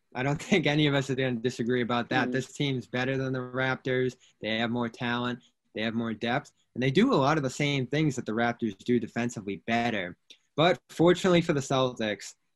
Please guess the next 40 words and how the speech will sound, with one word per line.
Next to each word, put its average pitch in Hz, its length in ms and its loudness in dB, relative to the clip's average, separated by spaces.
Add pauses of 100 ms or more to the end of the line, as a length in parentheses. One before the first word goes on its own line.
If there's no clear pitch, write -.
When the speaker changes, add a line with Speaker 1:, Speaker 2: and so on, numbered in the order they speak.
Speaker 1:
they're 131 180 4
also 147 380 4
more 131 240 4
of 120 80 2
a 120 60 0
transition 123 840 0
team 110 300 -2
than 104 100 -4
a 104 60 -4
half-court 117 680 -4
team 104 220 -8
offensively. 101 720 -8
So 123 120 -4
it's 123 120 -4
a 131 40 0
good 165 220 2
matchup 170 460 0
for 139 60 -8
the 123 100 -4
Celtics 127 440 -6
defense, 113 560 -2
too. 113 320 -4 (380)
The 123 60 -2
biggest 151 420 2
difference, 135 400 -4
though, 123 400 -2
Bam 123 240 0
Adebayo. 104 760 -2 (240)
You 135 120 0
go 147 140 4
from 131 160 -4
Marc 117 360 0
Gasol, 110 440 -2
who 113 100 -2
did 101 200 -4
nothing 113 420 -4
in 113 80 -2
the 110 80 0
series, 113 680 -4
to 101 220 -6